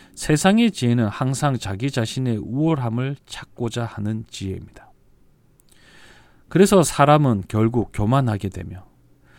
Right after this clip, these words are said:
자기 자신을 우월하게 만들기 위하여서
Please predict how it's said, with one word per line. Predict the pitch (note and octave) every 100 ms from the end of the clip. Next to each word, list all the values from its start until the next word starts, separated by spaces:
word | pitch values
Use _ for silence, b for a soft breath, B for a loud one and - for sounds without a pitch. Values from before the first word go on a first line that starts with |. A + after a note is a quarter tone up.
| b b
자기 | - A#2+ D#3+
자신을 | D3+ C3 D3+ D3
우월하게 | C3 D3 E3 D3+ C3+ C3
만들기 | A#2 G2+ G#2 G2 G2 F#2
위하여서 | F#2 F#2 F#2+ C3+ F3